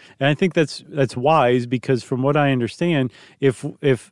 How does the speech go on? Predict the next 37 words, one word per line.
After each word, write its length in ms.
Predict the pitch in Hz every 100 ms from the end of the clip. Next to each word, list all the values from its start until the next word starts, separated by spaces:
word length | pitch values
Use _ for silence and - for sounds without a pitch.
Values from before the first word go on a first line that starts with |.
| 151
L 220 | 147 147
A 160 | 143 135
L 160 | 147 135
just, 240 | 127 -
the 360 | 139 139 127 120
supply 540 | - 139 - 127 139
of 100 | 127
L 180 | 127 127
A 140 | 120 127
L 160 | 151
ran 240 | 120 117 117
out, 240 | 117 - - - -
like, 200 | 120 -
the 100 | 127
biomedical 800 | 107 120 147 131 135 147 - 127
industry 360 | 117 110 127
would 120 | 117 107
just 160 | 120
stop 440 | - 180 139 - - _ _ _ _ _
because 220 | 120 139 147
they 120 | 156
have 380 | 131 180 180 -
to 100 | 139
test 400 | - 208 - -
this 160 | 110
stuff. 320 | - 113 123
You, 100 | 143 131
you 160 | 175 165
can't 300 | - 196 -
put, 160 | 202
like, 200 | 170 135
a 60 | 131
pacemaker 760 | - 175 - 139 120 127 120 - - -
inside 360 | 135 135 160 139
a 20 |
human 320 | - 170 147
being 380 | 123 170 139 123